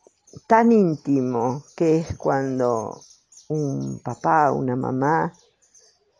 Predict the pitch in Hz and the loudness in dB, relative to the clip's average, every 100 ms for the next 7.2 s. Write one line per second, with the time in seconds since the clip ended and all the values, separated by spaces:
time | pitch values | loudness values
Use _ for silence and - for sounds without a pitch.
0 | _ 143 147 143 151 170 160 _ 165 151 | _ 0 4 6 6 4 -2 _ -6 -6
1 | - 135 127 120 - 131 - 107 98 101 | -2 0 0 -2 -2 -4 -4 -6 -6 -10
2 | - - 101 - - - - - - - | -14 -12 -14 -18 -20 -20 -20 -20 -20 -20
3 | - _ - - - - _ _ - _ | -20 _ -20 -20 -20 -20 _ _ -20 _
4 | _ _ _ _ _ 147 139 135 127 127 | _ _ _ _ _ 0 2 2 0 -4
5 | 113 - _ _ - 147 - 202 214 240 | -6 -10 _ _ -6 -6 -2 2 2 0
6 | - _ _ _ _ _ _ - - 170 | -6 _ _ _ _ _ _ -20 0 2
7 | 127 | 2